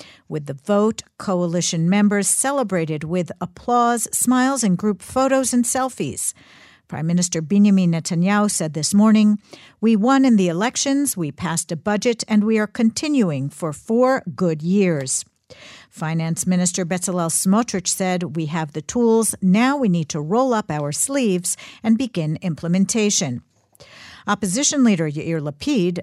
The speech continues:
of Yesh Atid said that while Israel's citizens were sleeping, the most damaging and destructive budget in the history of the state was passed. According to Lapid, the budget contains nothing but endless extortion in violation of the contract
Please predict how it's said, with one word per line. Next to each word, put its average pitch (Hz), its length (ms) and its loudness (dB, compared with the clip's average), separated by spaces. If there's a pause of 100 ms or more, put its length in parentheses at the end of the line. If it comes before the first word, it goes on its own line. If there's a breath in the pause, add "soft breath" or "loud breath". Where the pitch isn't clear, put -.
of 151 80 -10
Yesh 156 220 -4
Atid 233 480 -4
said 226 420 0 (240 loud breath)
that 160 180 -6
while 160 300 -2
Israel's 180 500 0
citizens 240 640 0
were 131 100 -6
sleeping, 233 640 2 (100)
the 160 80 -2
most 156 320 -2
damaging 233 520 2
and 233 220 2
destructive 202 720 -4
budget 226 340 0
in 165 120 -2
the 160 80 -2
history 202 420 -2
of 175 120 -2
the 208 80 -4
state 160 420 -4 (180)
was 180 220 -4
passed. - 680 -4 (460 loud breath)
According 165 460 -4
to 175 120 -6
Lapid, 196 540 -4
the 175 180 -2
budget 185 380 -4
contains 196 500 2
nothing 196 540 2
but 170 240 -4 (180)
endless 262 420 0
extortion 254 680 -2
in 127 160 -4
violation 180 640 0
of 160 100 -2
the 175 80 -6
contract 196 720 -2